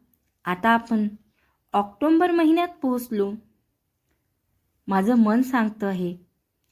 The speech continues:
तेव्हा टेस्ट करून घ्या. सर्व टेस्ट झाल्या, पूर्ण रिपोर्ट्स नॉर्मल आले. मी आनंदाने महाराजांसमोर उभी झाले. आता महाराजांच्या चेहऱ्यावर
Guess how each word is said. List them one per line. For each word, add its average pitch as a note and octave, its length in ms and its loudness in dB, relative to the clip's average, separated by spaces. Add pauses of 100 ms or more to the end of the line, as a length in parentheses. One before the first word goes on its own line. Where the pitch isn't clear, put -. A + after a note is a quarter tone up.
(260)
तेव्हा G3+ 180 -2
टेस्ट G#3+ 480 -2
करून C4 340 4
घ्या. A#3+ 220 0 (720)
सर्व E4+ 220 0 (180)
टेस्ट C4+ 240 0
झाल्या, C4 380 2 (1600)
पूर्ण G#3 220 2
रिपोर्ट्स C4+ 560 0
नॉर्मल G3 540 0
आले. A#3+ 260 2 (1080)
मी A#3 120 2
आनंदाने A#3 640 2
महाराजांसमोर B3+ 880 2 (160)
उभी G#3 260 0
झाले. A#3 360 0 (1300)
आता A3+ 240 0
महाराजांच्या D4+ 720 2
चेहऱ्यावर C#4 500 2